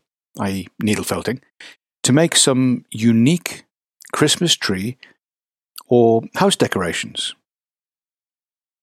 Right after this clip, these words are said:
Do it with the kids or get some friends round for a felting party. You can almost guarantee that they will have never been to one of those before, unless you have the same friends as me.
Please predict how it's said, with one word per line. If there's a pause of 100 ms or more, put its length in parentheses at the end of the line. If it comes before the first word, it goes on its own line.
(440)
Do
it
with
the
kids
or
get
some
friends
round
for
a
felting
party. (440)
You
can
almost
guarantee
that
they
will
have
never
been
to
one
of
those
before, (1300)
unless
you
have
the
same
friends
as
me.